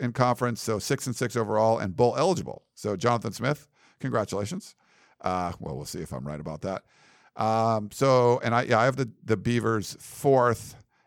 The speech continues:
and, uh, Dave has Stanford fourth, and, and the Beavers fifth. Washington. Dave has two and one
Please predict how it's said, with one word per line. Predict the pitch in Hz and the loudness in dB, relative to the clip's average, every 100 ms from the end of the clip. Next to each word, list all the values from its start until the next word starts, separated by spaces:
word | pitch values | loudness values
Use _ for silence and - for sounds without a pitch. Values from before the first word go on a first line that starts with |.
| - | -10
and, | 101 104 101 95 87 | -6 -4 -4 -4 -4
uh, | 98 87 | -6 -2
Dave | 151 147 | 2 4
has | 131 | 2
Stanford | - 120 113 76 69 | 0 -2 -2 -4 -10
fourth, | - 67 - | -10 -10 -8
and, | 92 85 | -8 -8
and | 90 87 | -8 -8
the | |
Beavers | 85 85 73 - | -8 -8 -10 -14
fifth. | - - - _ _ _ _ _ _ _ _ _ - - _ _ | -12 -14 -16 _ _ _ _ _ _ _ _ _ -20 -20 _ _
Washington. | 92 113 165 - 135 98 107 95 - - _ _ _ _ _ _ _ - | 2 4 6 4 -2 -2 -2 -2 -8 -20 _ _ _ _ _ _ _ 0
Dave | 147 | 4
has | 151 135 | 6 4
two | - 175 | 4 4
and | 160 | 4
one | 160 156 151 | 2 2 0